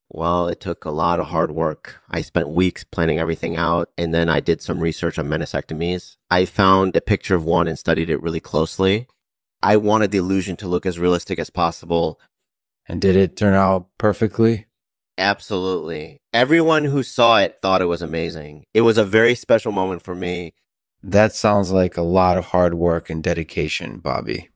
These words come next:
Speaker 2: Well, congratulations on your great achievement. I'm sure you'll be able to use the skills you learned in your artistry going forward.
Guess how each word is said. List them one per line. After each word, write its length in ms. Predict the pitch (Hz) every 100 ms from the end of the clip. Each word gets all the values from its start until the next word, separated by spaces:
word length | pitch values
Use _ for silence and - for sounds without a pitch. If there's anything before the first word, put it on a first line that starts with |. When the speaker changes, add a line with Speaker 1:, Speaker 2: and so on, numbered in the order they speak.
| _
Speaker 2:
Well, 560 | 98 101 98 95 87 - _
congratulations 920 | - 104 104 104 92 98 101 - 92 87
on 160 | 90
your 140 | 90 87
great 540 | 87 95 90 87 -
achievement. 520 | 95 - 87 85 80 - _ _
I'm 120 | 101
sure 220 | 95 120 113
you'll 160 | 107
be 160 | 98 101
able 180 | 95 92
to 140 | -
use 220 | 95 95
the 80 | 90
skills 440 | - - 95 92 85
you 80 |
learned 280 | 90 92 90
in 140 | 87 85
your 120 | 82
artistry 460 | 92 92 - - 85
going 260 | 90 87
forward. 480 | 87 85 82 80 -